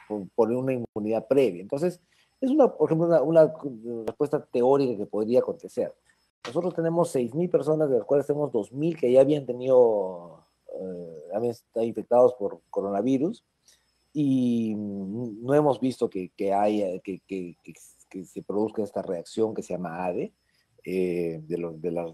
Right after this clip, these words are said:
de las iniciales en inglés. Entonces, claro, ese es una, un temor que podría surgir. En realidad, eh, cualquier cosa que se pueda decir en este momento es especular, ¿no? <laughs> Primero aseguremos nuestras vacunas, veamos que lleguen,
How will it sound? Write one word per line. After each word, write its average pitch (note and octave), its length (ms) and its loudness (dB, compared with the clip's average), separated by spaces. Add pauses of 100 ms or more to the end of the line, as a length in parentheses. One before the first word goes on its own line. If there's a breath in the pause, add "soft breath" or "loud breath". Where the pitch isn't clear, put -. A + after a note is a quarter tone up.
(100)
de E2 160 -12
las E2 260 -10
iniciales F2+ 460 -4
en F#2 60 -6
inglés. F#2 300 -4
Entonces, D#3+ 440 -2 (360)
claro, G#2+ 280 4 (320)
ese D#3 180 -2
es D3 60 -4
una, D#3 260 2
un C#3+ 140 -2
temor C#3 260 4
que A#2 80 -4
podría A2 380 2
surgir. A2 500 -8 (140)
En D#3+ 200 -6
realidad, A#3 460 2 (180)
eh, D2 580 -10
cualquier E3 280 0
cosa - 160 0
que - 80 -8
se C#3+ 80 -2
pueda F3 200 2
decir D#3+ 180 0
en E3 80 -2
este E3+ 180 -4
momento D#3 380 -2
es D#3+ 80 -6
especular, G2+ 520 -6 (220)
¿no? G#3 240 -12 (380)
<laughs> A#2+ 280 -8
Primero F3+ 280 2
aseguremos C#3+ 440 2
nuestras C3 280 -2
vacunas, F3 500 4
veamos C3 320 2
que G2 140 -6
lleguen, E3+ 520 2